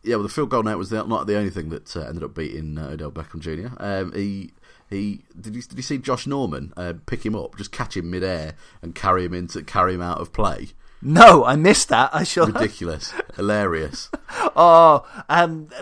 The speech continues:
Speaker 2: there's a lot of talk about his emotional, um, I was always about to say stability, but that's not fair, but how, um, he had sort of like a meltdown on the sideline and he cares so much that, um, he needs to learn to control that and focus that a bit. So
Speaker 1: Mm.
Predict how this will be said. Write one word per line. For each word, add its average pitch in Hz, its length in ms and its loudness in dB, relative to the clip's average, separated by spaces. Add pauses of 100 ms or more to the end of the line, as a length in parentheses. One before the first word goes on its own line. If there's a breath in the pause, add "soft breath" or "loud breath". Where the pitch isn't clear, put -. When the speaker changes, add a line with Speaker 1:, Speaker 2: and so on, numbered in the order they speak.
(120)
Speaker 2:
there's 175 200 -4
a 160 60 -2
lot 185 120 4
of - 80 0
talk 175 200 -2
about 156 220 0
his 147 180 -10
emotional, 135 880 -4
um, 123 200 -2
I 120 80 -6
was 147 120 -10
always 180 140 -10
about 139 200 -6
to - 40 -14
say 127 140 -8
stability, 131 440 -10
but 104 120 -12
that's - 240 -10
not 113 140 -10
fair, 123 200 -2
but - 140 -10
how, 135 640 -2 (680 loud breath)
um, 135 460 0
he 151 160 -12
had 147 260 -4
sort - 200 -10
of - 60 -10
like 135 180 -2
a 135 40 -4
meltdown 131 500 -4
on 123 120 -6
the 117 60 -10
sideline 127 480 -2
and 120 100 -10
he 131 80 -8
cares 131 300 -6
so 123 180 -6
much 123 360 -8
that, 123 300 -6
um, 117 560 -6 (140)
he 120 100 -14
needs 127 240 -6
to 123 80 -12
learn 127 220 -6
to - 80 -16
control 123 380 -8
that 117 140 -8
and 110 100 -20
focus 120 380 -10
that 98 180 -10
a - 20 -20
bit. - 300 -14
So 117 400 -6
Speaker 1:
Mm. 90 240 -10